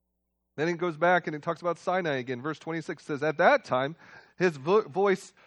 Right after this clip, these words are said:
shook the earth." When they're at Sinai, there was earthquake. There were, there was,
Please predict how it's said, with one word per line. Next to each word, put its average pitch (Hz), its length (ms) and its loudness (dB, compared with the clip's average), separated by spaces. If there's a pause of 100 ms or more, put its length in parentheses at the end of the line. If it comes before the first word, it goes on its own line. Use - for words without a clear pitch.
shook - 480 -2
the 185 240 -6
earth." 180 380 -2 (960)
When 160 100 -4
they're 196 160 4
at 190 140 4
Sinai, 196 340 2
there 196 140 2
was 185 220 -2
earthquake. 180 420 -2
There 185 140 0
were, 190 200 0 (300)
there 190 100 -2
was, - 180 -4